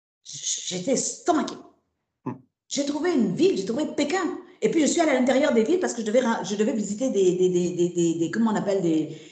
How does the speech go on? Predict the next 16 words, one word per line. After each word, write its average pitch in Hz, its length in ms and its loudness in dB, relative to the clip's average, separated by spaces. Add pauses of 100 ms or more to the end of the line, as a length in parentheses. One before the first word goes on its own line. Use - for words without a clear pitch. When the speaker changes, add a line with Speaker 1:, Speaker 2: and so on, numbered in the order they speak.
(220)
Speaker 1:
des, 175 340 6
euh, 160 160 4
des 190 220 6
usines 226 540 6
à 180 60 -2
l'intérieur, 214 560 4
Speaker 2:
Hmm. 170 40 0
Speaker 1:
vraiment 226 220 2
à 196 340 0
fin 381 160 2
profond 262 320 2
de, 196 140 4
de, 175 120 2
de 156 120 -2
la 147 100 0
Chine. 330 560 0